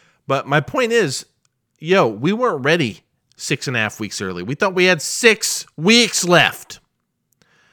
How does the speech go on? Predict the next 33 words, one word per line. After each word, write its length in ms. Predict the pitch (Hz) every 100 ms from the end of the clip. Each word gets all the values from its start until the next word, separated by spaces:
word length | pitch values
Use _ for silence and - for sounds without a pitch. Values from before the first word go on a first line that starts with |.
| _ _ _ _
So 380 | - - 185 175
whenever 400 | 175 170 180 170
we 100 | 185
had 120 | 226
a 60 | 147
baby 520 | 113 165 240 226 143
out 100 | 90
of 80 | 87
nowhere, 540 | 80 80 92 95 113 _ _ _ _ _ _ _ _ -
we 160 | 180
had 180 | 262 247
to 80 | 196
learn 200 | 196 202
how 80 | 196
to 80 |
be 160 | 180 202
fucking 380 | - 233 233 220
parents. 680 | 247 277 311 175 - - - _ _ _ _ _ _ _ _ _ _ _ _ _ _ _ _ _ _ -
And 140 | 175
I'm 160 | 254 269
watching 340 | 262 254 214
this 200 | 202 -
movie, 280 | 202 202 117
Come 220 | - 170
On, 160 | 175 151
Come 180 | 160
On. 300 | 160 104 87 _ _ _ _ _ _ _ _ _ _ -
And 160 | 143 165
I'm 120 | 185
watching, 460 | 202 - 202 180
uh, 40 | 160 - 73 71 69 69
Joaquin 500 | 78 165 170 226 220
Phoenix 800 | 165 - 214 190 104 - - -